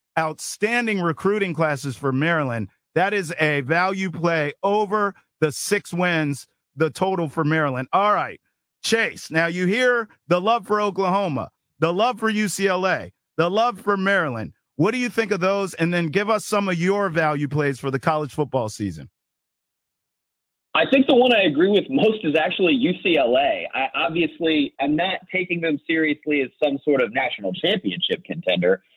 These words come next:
Speaker 2: but if you're looking at Pac-twelve odds, I think they offer you great value. Right now, I'm looking at, uh, on M G M, they at plus twelve hundred to win the Pac-twelve. I mean, I, I think that's great value. I'm not convinced that they're going to do it,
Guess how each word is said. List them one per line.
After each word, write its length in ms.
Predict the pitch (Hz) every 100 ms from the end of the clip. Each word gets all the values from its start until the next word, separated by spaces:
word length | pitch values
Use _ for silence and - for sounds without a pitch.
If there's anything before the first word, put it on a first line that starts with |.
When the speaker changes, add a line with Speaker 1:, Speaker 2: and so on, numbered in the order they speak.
| _ _
Speaker 2:
but 120 | 160
if 120 | 175 180
you're 240 | 170 165
looking 300 | 190 196 185
at 120 | -
Pac-twelve 680 | - 139 147 - 131 127 156
odds, 300 | 196 208 196 185 -
I 200 | 135 220
think 280 | 240 208 -
they 160 | 170 190
offer 340 | 190 185 185
you 180 | 165 151
great 360 | 107 135 175 110
value. 520 | 120 139 156 117 113 - _ _
Right 220 | 151 196
now, 240 | 175 180 165
I'm 80 | 180
looking 260 | 180 185
at, 180 | 151 135
uh, 20 |
on 300 | 131 120 143
M 120 | 160 143
G 220 | 139 156
M, 140 | 160
they 140 | 143 143
at 120 | -
plus 220 | 156 175 - 165
twelve 260 | 151 151 147
hundred 380 | 143 151 175 151
to 100 | 120 104 92
win 300 | 120 139 160
the 80 | 147
Pac-twelve. 720 | - 131 - - 117 131 175 - _ _ _
I 20 | 123
mean, 140 | 127
I, 100 | 110 127
I 120 | 160
think 240 | 208 185
that's 180 | 175 170 131
great 260 | 139 156 156
value. 460 | 120 123 151 180 170 135
I'm 80 |
not 240 | 160 190 -
convinced 520 | 185 143 110 147 156 - - _ _ 135
that 120 | 135
they're 140 | 147
going 260 | 135 151 143
to 60 | 113
do 320 | 92 131 185
it, 180 | 202